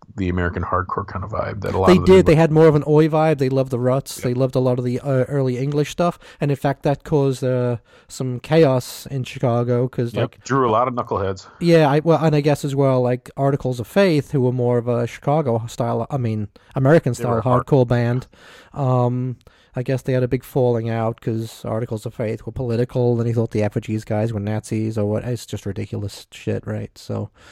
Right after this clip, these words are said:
Speaker 2: but, uh, yeah, we were lucky. We had the Effigies, Naked Ray Gun, Articles of Faith, you know, some, uh, some great
Speaker 1: Hmm.
Speaker 2: bands out of Chicago. So that's my E. Um, F,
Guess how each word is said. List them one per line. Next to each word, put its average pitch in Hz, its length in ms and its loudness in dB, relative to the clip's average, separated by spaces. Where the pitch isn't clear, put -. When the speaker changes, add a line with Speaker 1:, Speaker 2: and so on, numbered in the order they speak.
Speaker 2:
but, 151 240 4
uh, 160 200 8
yeah, 175 200 8
we 151 120 4
were 143 120 6
lucky. 143 420 2
We 143 60 0
had 131 120 2
the 131 100 2
Effigies, 135 560 0
Naked 127 260 -2
Ray 131 220 4
Gun, 131 420 0
Articles 131 400 -2
of 120 80 -6
Faith, - 600 -4
you 120 120 -6
know, 123 220 -4
some, 117 300 -8
uh, 117 200 -4
some 123 180 -6
great 123 220 0
Speaker 1:
Hmm. 110 40 -8
Speaker 2:
bands 120 560 -6
out 113 160 -8
of 117 80 -10
Chicago. 101 480 -10
So 123 180 -14
that's 123 220 -10
my 120 240 -8
E. 110 320 -8
Um, 147 560 0
F, - 480 0